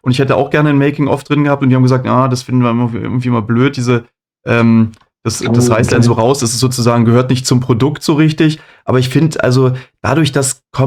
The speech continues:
Speaker 1: Comic-Leser sind eigentlich auch immer gleichzeitig Comic-Fans. Das ist ein bisschen anders als beim Film, wo du vielleicht, äh,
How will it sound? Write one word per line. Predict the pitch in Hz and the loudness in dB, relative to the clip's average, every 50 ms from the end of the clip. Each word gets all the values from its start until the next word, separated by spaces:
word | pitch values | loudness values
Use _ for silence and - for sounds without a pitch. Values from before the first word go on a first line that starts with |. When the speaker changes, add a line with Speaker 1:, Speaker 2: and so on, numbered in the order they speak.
| 160 165 156 156 | 2 2 0 -2
Speaker 1:
Comic-Leser | - - - 117 127 135 160 147 135 120 107 101 98 - - _ _ _ _ _ _ | -4 -4 0 2 2 4 4 2 2 2 0 0 -2 -6 -10 _ _ _ _ _ _
sind | 127 127 - | -2 -2 0
eigentlich | - 139 151 156 156 160 | 0 2 2 2 2 2
auch | 151 139 | 2 2
immer | 147 139 139 139 131 | 2 2 2 2 2
gleichzeitig | 127 123 131 127 - 147 135 131 127 131 | 2 0 0 0 0 0 0 0 -2 0
Comic-Fans. | - 131 135 131 127 - - 120 131 139 | 0 0 0 0 0 0 0 0 2 2
Das | 127 113 | 0 0
ist | 113 | 2
ein | 135 | 2
bisschen | 147 143 - 143 | 0 2 0 -2
anders | 71 - 143 147 - | 0 0 0 0 0
als | - 127 123 - | 0 -2 0 0
beim | 135 127 123 | 0 0 0
Film, | 127 - - 139 156 151 135 | 0 0 0 2 2 4 2
wo | 127 | 2
du | 120 123 | 2 0
vielleicht, | 123 - 123 123 123 127 127 123 | 0 2 2 2 2 0 -2 -2
äh, | - 110 120 120 117 | 0 0 2 2 0